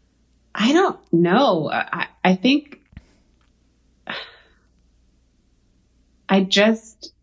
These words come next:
I mean, we're, as, <laughs> as poets and artists, we're misfits and weirdos. Like, I just, like, gave myself <laughs> the space. And then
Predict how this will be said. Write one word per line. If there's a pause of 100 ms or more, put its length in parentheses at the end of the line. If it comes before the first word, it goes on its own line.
(680)
I
mean,
we're, (300)
as, (200)
<laughs>
as
poets
and
artists,
we're
misfits
and
weirdos.
Like,
I
just, (160)
like,
gave
myself (140)
<laughs>
the
space. (1120)
And
then